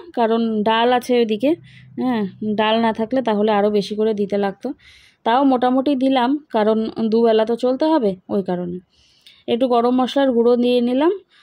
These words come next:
আর এই যে হয়ে গেল আমার আজকের মতো রান্নাবাড়ি শেষ। রান্নাঘর মুছবো, গ্যাস মুছবো।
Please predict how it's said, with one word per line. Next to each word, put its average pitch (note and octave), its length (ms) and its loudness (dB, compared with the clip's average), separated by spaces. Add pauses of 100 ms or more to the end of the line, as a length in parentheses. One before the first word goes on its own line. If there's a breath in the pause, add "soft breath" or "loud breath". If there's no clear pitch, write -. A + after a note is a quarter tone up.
(140 soft breath)
আর G3 120 0
এই G#3+ 120 4
যে B3 100 0
হয়ে G#3 280 0
গেল G#3 180 2
আমার G#3+ 320 0 (160)
আজকের G#3 420 -4
মতো B3+ 380 0
রান্নাবাড়ি G#3 640 0
শেষ। - 500 -4 (560 soft breath)
রান্নাঘর A3+ 440 0
মুছবো, A3 400 0
গ্যাস G3+ 320 0
মুছবো। G3+ 360 -4